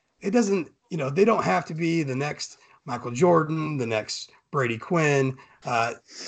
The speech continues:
you know, for, for the sports to be a big part of their life.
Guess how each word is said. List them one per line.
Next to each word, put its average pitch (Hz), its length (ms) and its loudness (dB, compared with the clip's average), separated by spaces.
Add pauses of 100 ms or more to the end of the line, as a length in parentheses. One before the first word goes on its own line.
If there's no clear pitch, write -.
(240)
you - 240 -2
know, 170 120 4
for, - 300 -6
for 175 140 2
the 147 100 -4
sports 202 400 4
to 175 60 -6
be 151 140 0
a 143 60 2
big 139 200 -2
part 156 200 2
of 131 60 2
their 123 120 0
life. 110 440 0